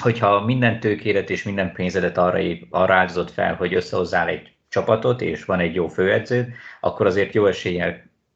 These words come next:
sikeres leszel, és most ezt a csapatok belépték, és, vagy meglépték, és gyakorlatilag most először van az, hogy az A F C East-en, East, East-en belül van négy jó főedző,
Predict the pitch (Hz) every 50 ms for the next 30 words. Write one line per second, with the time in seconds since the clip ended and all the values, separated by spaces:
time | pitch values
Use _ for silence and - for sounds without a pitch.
0 | _ _ _ _ - - - - - 90 - 95 85 82 80 - - 95 - -
1 | - 123 113 101 - 117 110 - 120 110 - 104 101 104 101 - - - - 110
2 | - 98 95 - 101 87 82 92 87 82 82 82 - - 113 117 117 - - 104
3 | 98 92 - - - - - _ - - _ - 90 87 95 95 104 120 131 131
4 | 127 - 147 135 - - 117 113 110 113 113 - - - 110 - 131 123 - 110
5 | 113 120 117 - - 101 98 92 - - 98 90 90 87 87 95 104 110 110 -
6 | - - 87 90 95 90 - - 110 104 101 95 92 - - - 104 95 92 90
7 | 90 90 92 - - - 107 95 87 - - - - 101 113 131 123 - - _
8 | - 107 - - - - 117 107 - - - 98 92 90 87 92 90 110 127 139
9 | 135 127 - - - - - - - 107 113 110 - - - - 104 110 113 104
10 | 92 87 98 95 92 85 - - 101 101 113 127 127 123 120 - 151 156 165 156
11 | 156 -